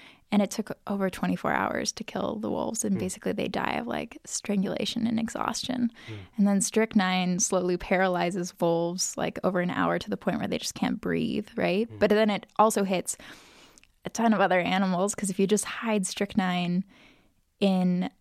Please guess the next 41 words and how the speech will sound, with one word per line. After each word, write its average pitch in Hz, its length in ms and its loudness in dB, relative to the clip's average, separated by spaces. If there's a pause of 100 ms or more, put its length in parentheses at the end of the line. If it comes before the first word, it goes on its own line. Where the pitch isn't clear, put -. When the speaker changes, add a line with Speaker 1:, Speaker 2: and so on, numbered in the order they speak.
(320)
Speaker 1:
a 196 60 2
dead 180 280 2
carcass, - 460 -6
it's - 180 -10
not 180 160 -2
like 196 180 -2
wolves 180 400 0
are 185 80 -2
the 196 160 -6
only 180 300 0
ones 202 400 -2
that - 100 -10
are - 80 -4
gonna 190 240 -2
eat 190 220 -4
that 196 240 -6
animal, 190 420 -2
right? 202 460 -2
So 185 500 2 (380)
you're 196 560 4
hitting, 185 680 0 (180)
so 196 160 0
coyotes, 175 560 2
which - 280 -2 (380)
I - 80 -4
don't - 180 -4
think - 160 -8
they - 120 -8
really - 200 -6
care - 180 -8
about - 260 -8
that, - 220 -4
but - 180 2
wolverines, 202 800 4
like, 190 220 0
other 208 640 4
potentially 247 480 2
really 185 220 2
endangered 180 680 0
animals, 175 520 0 (400)
um, 185 560 2